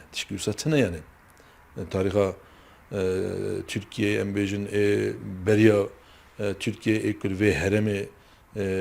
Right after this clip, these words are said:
welatê ku ava bûne, devletê ava bûne, biraz tar-, tarîxê wan, dîrokê wan binêrin. E, ke-, e, ev der,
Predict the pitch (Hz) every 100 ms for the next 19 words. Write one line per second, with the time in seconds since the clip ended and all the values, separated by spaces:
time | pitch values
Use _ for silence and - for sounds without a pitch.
0 | 95 98 104 101 98 101 92 87 95 104
1 | 104 107 101 - 101 98 104 101 104 107
2 | 95 90 101 110 104 92 101 98 101 104
3 | 92 107 104 - 127 127 - 120 147 180
4 | 220 175 110 113 139 180 202 190 147 110
5 | 156 - - - - - - - - -
6 | - - 110 98 95 90 - - 165 -
7 | 113 98 - - 147 135 98 110